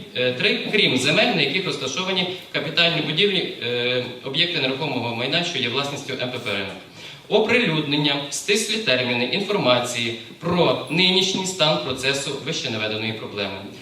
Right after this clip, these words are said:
Створення спільно з громадською радою на пріоритетних засадах робочої групи для розробки плану проведення громадського обговорення і координаційної, координації даної роботи. Розгляд вироблених в ході громадського обговорення рекомендацій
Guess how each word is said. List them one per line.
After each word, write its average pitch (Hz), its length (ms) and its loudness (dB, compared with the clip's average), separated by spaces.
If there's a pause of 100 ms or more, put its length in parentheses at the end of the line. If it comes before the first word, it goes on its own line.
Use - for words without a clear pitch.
(180)
Створення 208 520 4
спільно 185 460 2
з 160 40 0
громадською 147 640 4
радою 107 440 0 (200)
на 160 140 6
пріоритетних 180 640 2
засадах 127 500 2
робочої 190 460 2
групи 120 420 -2 (220)
для 175 120 2
розробки 180 480 0
плану 131 580 4
проведення 160 440 2
громадського 127 640 -2
обговорення 151 580 0 (100)
і 135 100 0
координаційної, 127 760 -4 (500)
координації 139 640 2
даної 127 320 4
роботи. 98 400 -2 (400)
Розгляд 175 460 6 (400)
вироблених 175 480 4
в - 160 -4
ході 180 200 2
громадського 165 540 2
обговорення 160 520 0
рекомендацій 143 800 2